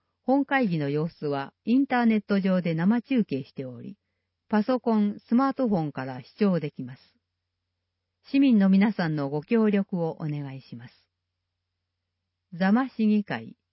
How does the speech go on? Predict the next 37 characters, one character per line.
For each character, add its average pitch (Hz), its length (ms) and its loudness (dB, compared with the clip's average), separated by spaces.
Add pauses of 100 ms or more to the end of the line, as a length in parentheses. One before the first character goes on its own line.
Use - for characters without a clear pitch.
(200)
検 208 280 2
索、 160 460 -8 (160)
ク 151 120 -12
リ 156 100 -10
ッ - 20 -18 (160)
ク。 - 80 -20 (1700)
担 226 220 2
当 208 260 0
は 185 240 -4 (160)
議 180 180 -2
会 233 300 0
事 156 60 -8
務 165 200 0
局。 - 180 -12 (720)
電 196 320 2
話、 170 220 -2 (400)
二 262 260 4
五 202 280 0
二 156 200 -2
の 135 260 -6 (180)
八 208 320 -2
八 220 320 -6
七 147 340 -6
二、 147 300 -6 (520)
フ 233 40 -8
ァ 226 60 -2
ッ - 20 -14
ク - 80 -20 (140)
ス、 - 140 -18 (280)
二 247 300 4
五 202 280 2
二 156 200 -2
の 135 240 -8 (180)
八 226 360 -2
五 165 340 0
五 156 400 -2
七。 135 320 -8